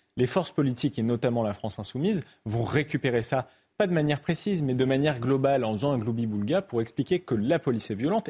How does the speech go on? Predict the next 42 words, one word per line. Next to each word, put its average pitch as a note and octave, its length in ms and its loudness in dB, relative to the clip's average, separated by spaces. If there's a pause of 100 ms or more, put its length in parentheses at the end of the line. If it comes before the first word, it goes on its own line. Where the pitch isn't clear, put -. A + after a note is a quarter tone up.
et D3+ 100 2
qu'en C#3+ 160 -2
plus, G#3+ 240 -4
derrière C3+ 300 4
ça, A3 220 0 (260)
il A#2+ 160 -2
y E3 40 6
a - 20 4
une F3 140 2
question D3 320 -2
raciale. A2+ 380 -2 (280)
Donc A#2+ 180 -2
c'est, - 400 -2
c'est, - 200 -4
c'est - 140 -2
vraiment A#2+ 280 0
grave B2+ 420 0
ce - 80 -10
qui - 100 -14
se - 120 -8
passe D3+ 260 -2
politiquement C3 680 -2
et B2+ 80 0
médiatiquement A#2+ 680 -2
et B2+ 60 -4
nous B2+ 260 0
avons B2 180 -2
le C3+ 80 -4
devoir B2+ 380 0
de A2+ 100 -6
rappeler G#2+ 300 -4
les A#2 100 -2
choses B2 220 -6
en G#2+ 80 -6
précision A2 420 -6
comme A#2+ 160 -6
c'est A2 140 -6
fait C#3+ 160 -4
exactement A#2 440 -4
sur B2+ 200 -8
ce - 80 -4
plateau. A#2 320 -4